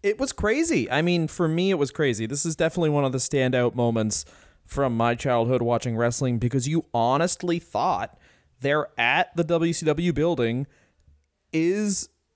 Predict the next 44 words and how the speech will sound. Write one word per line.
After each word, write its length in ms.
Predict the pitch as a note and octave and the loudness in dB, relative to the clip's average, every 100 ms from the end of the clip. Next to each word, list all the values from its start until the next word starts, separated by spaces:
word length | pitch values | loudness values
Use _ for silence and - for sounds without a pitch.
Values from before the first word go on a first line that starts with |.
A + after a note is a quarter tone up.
| _ | _
someone 580 | - - D#3+ E3 F3 F3+ | -4 -2 0 0 0 0
from 200 | F#3 E3+ | 0 0
W 480 | D3 D#3 E3 D#3+ E3+ | 0 2 0 0 -2
C 180 | - D#3 | -2 -2
W 540 | C#3+ D#3 F3 D#3 C#3+ | -2 0 0 2 0
gonna 240 | C#3 C#3 C#3 | 0 -2 -2
come 300 | - C#3+ D3 | -2 -2 0
out 160 | D#3 | 0
and 140 | E3 E3 | 0 0
confront 440 | F3 E3+ F#3+ C4+ | -4 0 0 0
these 200 | C3 G#2 | -2 -4
guys? 460 | B2 G2 A2+ F3+ - - _ - | 0 2 2 -2 -8 -20 _ -8
Because 240 | E3 D#3 | -2 0
they 120 | F3 | 0
were 180 | A#3+ B3+ | 0 0
all 240 | D#3+ D#3 C#3+ | 2 2 2
worried 340 | D3+ D3 C#3 | 2 2 2
about 320 | B2 C3 B2 | 2 0 0
Ming 400 | B2+ C#3+ F3+ G3 | -2 0 0 0
coming 340 | - D3+ B2 G#2 | 0 0 0 0
out, 240 | G2+ G#2+ - | 0 0 -2
and 160 | B2+ | 0
according 360 | B2+ - E3+ E3 | 0 0 0 2
to 60 | D#3 | 0
Bruce 280 | C#3 D3+ | 0 -2
Pritchard, 460 | - E3 E3+ C#3 A#2 | 0 -2 0 0 0
he 160 | E3 E3 | -2 -2
said 380 | - A#2 A2+ A#2+ - - | 0 0 0 -4 -10 -20
<laughs> 240 | _ - | _ -4
if 460 | F3+ - B3+ - G3 | -4 -2 -4 -2 0
Ming 240 | E3 F3 | 0 0
was 160 | G3 F3 | 0 -2
supposed 280 | E3 D#3+ D#3 | 0 -2 0
to 80 | |
come 240 | D#3 D#3+ D3 | -2 0 0
out, 200 | C#3 C#3 | 0 0
then 200 | C3+ A#2+ | -2 -2
Pritchard 440 | - F#3 - D#3+ | 0 -2 2 0
would 140 | C#3 C#3 | 2 0
have 140 | A#2+ | 0
just 180 | B2+ B2+ | 0 -2
ran 360 | A#2+ C3 E3+ E3 | 0 0 2 2
at 180 | A#2+ A#2 | 2 2
him 200 | A#2 | 0